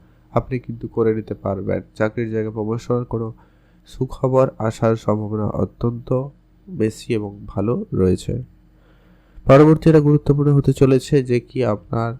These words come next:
আপনি কোনো লোন নেওয়ার জন্য চেষ্টা করছেন, সেটা কিন্তু হয়ে যাওয়ার সম্ভাবনা বেশি থাকবে বা আপনার লোন প্রাপ্তিতে সহজ একটা ব্যাপার ঘটতে পারে, সহজেই আপনি কিন্তু সেটা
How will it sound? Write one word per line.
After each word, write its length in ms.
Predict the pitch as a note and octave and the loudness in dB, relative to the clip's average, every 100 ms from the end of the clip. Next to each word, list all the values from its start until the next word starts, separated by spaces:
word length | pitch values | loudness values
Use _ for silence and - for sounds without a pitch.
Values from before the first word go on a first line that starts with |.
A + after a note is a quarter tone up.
| _ _ _ _ _ _ _ - _ - | _ _ _ _ _ _ _ -20 _ -2
আপনি 240 | A#2+ C#3+ | 0 0
কোনো 200 | D3 D3 | 0 0
লোন 320 | C3 B2+ C#3 | 2 2 2
নেওয়ার 260 | C#3 C3+ C3+ | 0 -2 -2
জন্য 200 | C3 B2+ | -2 -4
চেষ্টা 340 | B2 A2+ - | -6 -6 -8
করছেন, 380 | A#2+ B2 - C3 | -8 -8 -4 -4
সেটা 260 | - A2 A#2 | 0 -2 -2
কিন্তু 360 | A#2 A#2+ B2 | -6 -8 -8
হয়ে 240 | A2 A2+ G#2+ | -4 -2 2
যাওয়ার 220 | A2 A2 | 0 0
সম্ভাবনা 440 | A2+ G#2 G2+ G2+ | -4 -6 -6 -8
বেশি 360 | G2 F#2+ G#2 C3+ | -4 -2 0 2
থাকবে 360 | B2+ A#2+ B2 | 0 0 -2
বা 220 | B2 A2+ G2+ | -2 -2 -2
আপনার 300 | - G#2+ G2+ | -4 -6 -4
লোন 240 | G#2 A#2+ | -2 -2
প্রাপ্তিতে 540 | B2+ A#2 - A#2 A#2 | -2 -4 -2 0 0
সহজ 580 | A2+ - A2 A#2+ B2+ - - | -2 0 0 0 -6 -8 -10
একটা 220 | G#2+ G#2 | -6 -4
ব্যাপার 380 | G#2 G2+ A#2+ C3 | -2 0 0 0
ঘটতে 320 | A2 F#2 - | -4 -4 -6
পারে, 260 | - F2 - | -4 -6 -6
সহজেই 460 | - A#2 B2 A#2+ B2 | -4 -2 0 -2 -4
আপনি 260 | - B2 | -4 -8
কিন্তু 180 | A2 G#2+ | -6 -6
সেটা 280 | - A#2 | -2 0